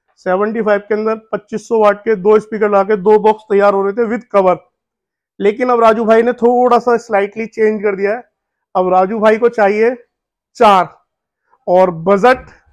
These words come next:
उन्होंने थोड़ा सा बढ़ाया है, ऑब्वियस सी बात है, सेवेंटी फ़ाइव से ऊपर गए, लेकिन पच्चीस सौ वाट से थोड़ा नीचे आ गए। तो राजू भाई को अब जो दिया जा रहा है,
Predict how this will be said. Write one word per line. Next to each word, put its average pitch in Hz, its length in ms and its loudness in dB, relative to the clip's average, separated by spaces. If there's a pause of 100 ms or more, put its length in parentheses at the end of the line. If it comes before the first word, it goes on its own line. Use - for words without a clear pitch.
(140)
उन्होंने 202 300 0
थोड़ा 208 340 2
सा 226 220 2
बढ़ाया 208 500 2
है, 220 180 -6 (120)
ऑब्वियस 208 300 -2
सी 240 60 -6
बात 220 200 0
है, 240 120 -8 (460)
सेवेंटी 196 400 -2
फ़ाइव 214 260 0
से 254 60 0
ऊपर 240 240 0
गए, 240 220 -2
लेकिन 233 580 -4 (880)
पच्चीस 233 340 -4
सौ 254 100 2
वाट 226 160 4
से 254 100 -4
थोड़ा 226 220 0
नीचे 190 320 -2
आ 175 100 2
गए। 175 120 -6
तो 202 100 -6
राजू 180 340 -2
भाई 208 140 2
को 214 220 -2
अब 202 180 -6
जो 214 120 0
दिया 196 260 0
जा 208 140 2
रहा 202 120 2
है, 262 80 -2